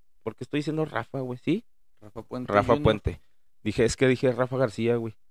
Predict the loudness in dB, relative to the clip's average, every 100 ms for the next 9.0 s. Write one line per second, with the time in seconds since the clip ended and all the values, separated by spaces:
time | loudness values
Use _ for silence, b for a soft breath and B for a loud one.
0 | -14 -8 -6 2 2 2 0 4 6 6
1 | 4 6 4 6 6 6 6 0 0 2
2 | 4 2 -4 -20 -20 -20 -20 -20 -20 -20
3 | -20 -20 -20 -14 -6 -6 0 0 2 2
4 | 2 2 2 2 0 2 2 2 2 4
5 | 4 2 0 0 -2 2 4 4 4 4
6 | 4 -2 -4 2 2 4 2 2 -4 -2
7 | 0 0 -2 -6 -6 -6 -4 -6 -6 0
8 | 0 0 2 4 4 2 4 2 2 -2